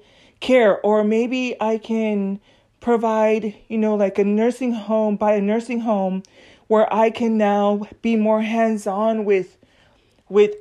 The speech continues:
eight, um, you know, patients," or, or I guess the norm would be, like, five patients per household is kind of pushing it, depending if you have up and down and upstairs and downstairs and how many bedrooms and how big the estate is and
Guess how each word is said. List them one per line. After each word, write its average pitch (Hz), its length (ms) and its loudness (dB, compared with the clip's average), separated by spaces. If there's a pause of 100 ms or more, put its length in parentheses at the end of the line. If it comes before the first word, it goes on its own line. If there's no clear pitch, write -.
(140)
eight, 208 400 0 (680)
um, 175 640 -4 (640)
you 196 140 -4
know, 180 240 0
patients," 185 680 -4
or, 180 120 0
or 196 140 0
I 214 60 0
guess 359 240 -6
the 320 100 -8
norm 262 240 -4
would 254 120 -6
be, 226 180 -6
like, 202 240 -4
five 190 420 -4
patients 226 420 -6
per 196 180 -6
household 202 520 -4
is 180 120 -6
kind 202 200 -6
of 185 140 -10
pushing 196 320 -6
it, 202 120 -4
depending 185 280 -8
if 180 100 -12
you 196 80 -6
have 185 240 -4
up 180 120 -6
and 185 140 -6
down 190 420 -2
and 175 280 -8 (1400)
upstairs 220 360 2
and 190 120 -4
downstairs 196 680 0
and 180 100 -4
how 196 80 -2
many 190 220 -4
bedrooms 185 460 -2
and 185 100 -4
how 190 120 -2
big 175 200 -6
the 175 80 -4
estate 180 360 -2
is 185 280 0
and 180 240 -6